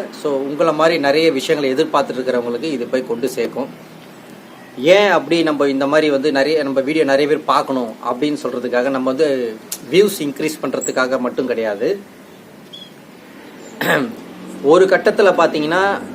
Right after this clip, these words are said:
நம்ம வந்து சேவல் கோழி எடுக்கும்போது நமக்கு யாருமே எந்த ஒரு டவுட்டுமே, இப்ப இன்னைக்கு உங்களுக்கு எவ்வளவு டவுட் வருதோ,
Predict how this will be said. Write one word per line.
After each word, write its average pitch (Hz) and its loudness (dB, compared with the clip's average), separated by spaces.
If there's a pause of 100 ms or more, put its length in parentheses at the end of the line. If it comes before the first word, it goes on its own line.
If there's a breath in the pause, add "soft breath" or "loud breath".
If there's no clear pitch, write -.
(360)
நம்ம 165 4
வந்து 180 6
சேவல் 180 4
கோழி 156 4
எடுக்கும்போது 143 0
நமக்கு 156 -2
யாருமே 151 2
எந்த 147 2
ஒரு 143 2
டவுட்டுமே, 156 0
இப்ப 147 -4
இன்னைக்கு 165 -2
உங்களுக்கு 160 0
எவ்வளவு 170 4
டவுட் 156 4
வருதோ, 143 4